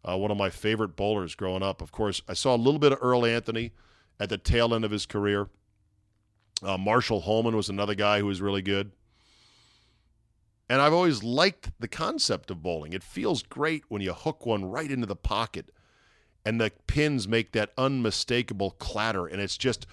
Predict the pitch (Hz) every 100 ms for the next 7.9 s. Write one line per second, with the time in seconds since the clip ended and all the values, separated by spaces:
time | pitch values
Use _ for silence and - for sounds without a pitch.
0 | - - - - 123 127 - - 156 156
1 | 123 98 98 107 98 - _ - - -
2 | 143 131 113 113 - - - - 127 -
3 | 165 160 131 120 143 147 139 117 110 -
4 | 98 78 - _ _ _ _ _ _ _
5 | _ - - - 156 - 143 131 147 -
6 | - 170 156 151 135 127 104 175 - -
7 | 147 139 135 117 127 - 117 113 110